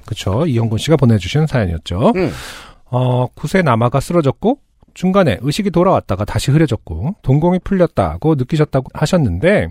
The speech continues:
Speaker 1: 왜 그랬는지 도저히 감이 잡히질 않네요."
Speaker 2: 네, 전문가일수록
Speaker 1: 아.
Speaker 2: 이런 일은 뭐 확답을 내릴 수 없습니다.
Speaker 1: 어,
Speaker 2: 음.
Speaker 1: 중간에 의식이 돌아왔다가 다시 흐려졌다.
Speaker 2: 음.
Speaker 1: 그쵸?
Speaker 2: 음.
Speaker 1: 직업이라는 게 무서운 것이 들으면서 계속 감별을 하고 있더라고요.
Speaker 2: 아, 그렇게,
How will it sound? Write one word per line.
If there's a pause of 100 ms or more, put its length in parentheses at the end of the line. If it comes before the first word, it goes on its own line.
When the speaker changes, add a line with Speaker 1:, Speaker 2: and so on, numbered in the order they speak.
(120)
Speaker 1:
왜
그랬는지
도저히
감이
잡히질
않네요." (160)
Speaker 2:
네, (100)
전문가일수록
Speaker 1:
아.
Speaker 2:
이런
일은
뭐
확답을
내릴
수
없습니다. (360)
Speaker 1:
어,
Speaker 2:
음.
Speaker 1:
중간에
의식이
돌아왔다가
다시
흐려졌다.
Speaker 2:
음.
Speaker 1:
그쵸? (260)
Speaker 2:
음.
Speaker 1:
직업이라는
게
무서운
것이
들으면서
계속
감별을
하고
있더라고요.
Speaker 2:
아,
그렇게,